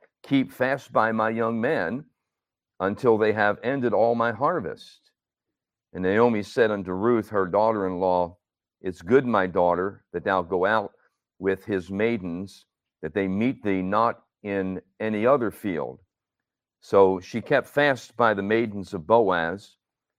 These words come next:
to glean into the end of barley harvest and of wheat harvest, and dwelt with her mother-in-law. We're gonna take a look at that, that text, uh, this evening. Did you ever,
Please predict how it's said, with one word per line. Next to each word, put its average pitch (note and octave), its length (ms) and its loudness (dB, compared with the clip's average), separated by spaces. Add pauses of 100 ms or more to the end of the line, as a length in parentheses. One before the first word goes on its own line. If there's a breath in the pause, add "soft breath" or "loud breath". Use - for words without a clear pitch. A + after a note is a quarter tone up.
to E2+ 80 -6
glean A2 260 0
into G2+ 220 -2
the F#2+ 180 -2
end A2+ 200 0
of E2+ 320 -8
barley A2 340 -2
harvest E2 720 -6 (480)
and D#2+ 120 -6
of G2 140 -2
wheat A#2+ 220 -2
harvest, E2 800 -4 (500)
and F#2 260 -4
dwelt F#2+ 520 2 (560)
with F#2+ 160 -12
her F#2+ 80 -8
mother-in-law. C#2+ 580 -8 (880)
We're G#2+ 80 -6
gonna G2+ 160 -6
take F2 40 -2
a F2+ 40 -6
look F2+ 160 -4
at E2 60 -12
that, D#2 240 -6 (440)
that D#2 220 -10
text, - 480 -8 (200)
uh, C#2 200 -6 (260)
this D#2+ 240 -12
evening. D#2 300 -4
Did - 60 -2
you F#3 40 2
ever, F3 260 -2